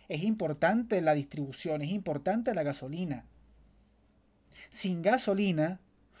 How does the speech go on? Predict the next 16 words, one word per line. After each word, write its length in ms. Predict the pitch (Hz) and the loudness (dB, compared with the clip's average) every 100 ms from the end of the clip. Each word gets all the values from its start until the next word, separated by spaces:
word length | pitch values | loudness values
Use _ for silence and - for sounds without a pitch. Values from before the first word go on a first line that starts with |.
| - | -2
no 260 | 180 202 214 | 2 4 6
hay 300 | 240 277 - | 6 4 2
cómo 380 | 226 277 320 254 | 0 2 2 2
trasladar 500 | 185 165 156 160 170 | 2 4 4 4 4
el 140 | 208 | 4
valor 320 | 151 165 180 | 4 4 2
y 60 | 170 | 0
por 220 | 151 143 | -2 -2
lo 140 | 143 139 | -2 -2
tanto 320 | 185 220 240 | -2 -2 -2
hay 80 | 233 | -2
una 160 | 240 | 0
destrucción 580 | 233 220 151 - 233 247 | 0 -2 -4 0 2 4
de 100 | 233 | 4
valor 200 | 170 180 | 2 2
importante. 680 | 214 165 147 214 196 143 131 | 0 -2 -4 -4 -4 -8 -16